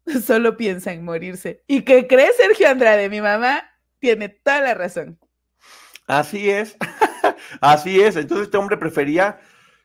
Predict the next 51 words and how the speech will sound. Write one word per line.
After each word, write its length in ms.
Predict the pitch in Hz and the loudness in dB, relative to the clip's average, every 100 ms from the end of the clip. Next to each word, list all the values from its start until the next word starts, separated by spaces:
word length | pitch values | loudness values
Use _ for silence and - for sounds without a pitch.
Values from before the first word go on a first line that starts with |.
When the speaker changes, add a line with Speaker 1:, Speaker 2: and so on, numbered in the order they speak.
| _ | _
Speaker 2:
quitarse 380 | 123 120 202 226 | -8 2 2 4
la 120 | 196 | 2
vida 200 | 170 185 | 0 0
o 80 | 190 | 0
poner 200 | 156 156 | 0 -2
una 180 | 170 175 | 0 0
bomba 380 | 156 170 180 190 | 0 -2 -2 -4
que 100 | 156 | -6
trabajar, 540 | 117 101 92 85 - | -8 -6 -6 -8 -10
porque, 240 | - 98 - | -12 -8 -2
ay, 220 | - 147 | 0 0
no, 180 | 143 131 | -4 -4
qué 140 | 143 | -4
difícil, 560 | 143 160 143 160 156 120 | -6 -6 -8 -6 -6 -4
por 160 | 123 | -4
favor, 400 | 110 113 117 139 | 0 0 2 0
porque 180 | 139 113 | -2 -6
hay 80 | 123 | -6
que 100 | 139 | -4
ganarse 360 | 131 123 117 110 | -4 -6 -10 -12
la 100 | 98 | -10
vida. 320 | 92 90 - _ _ _ _ _ _ _ _ | -12 -14 -16 _ _ _ _ _ _ _ _
<clears throat> 220 | 165 139 | -10 -8
La 180 | 127 143 | 0 0
siguiente 300 | 151 190 220 | 0 -2 0
canción 260 | 214 180 190 | -2 -2 -2
se 60 | |
llama 220 | 190 185 185 | -2 0 0
Nomás 340 | 147 139 160 | 0 0 -2
para 240 | - 175 127 | 0 0 0
vivir, 460 | 113 110 143 - _ _ | -4 -6 -10 -12 _ _
donde 320 | 95 110 104 | -8 -4 -2
de 120 | 107 107 | 0 -2
nueva 220 | 123 139 | -4 -4
cuenta 200 | 127 127 | -6 -4
vuelve 180 | 127 127 | -4 -4
a 40 | |
salir 240 | 117 101 | -8 -8
la 100 | 110 | -8
vida 220 | 98 98 107 | -8 -8 -8
y 40 | |
dice, 440 | 98 98 92 87 _ _ | -10 -12 -12 -14 _ _
"No 180 | 127 | -6
naciste 640 | 156 180 - 165 160 - 175 | -4 -6 -6 -8 -8 -10 -4
para 260 | 147 127 | 0 0
robarle 420 | 113 120 123 139 | -2 -2 -2 -2
a 60 | 131 | -2
otras 240 | 120 135 | -2 -6
personas 420 | - 110 117 117 123 | -6 -8 -6 -8 -8
sus 140 | 104 | -10
destinos". 520 | 92 - 104 95 - | -12 -12 -12 -12 -16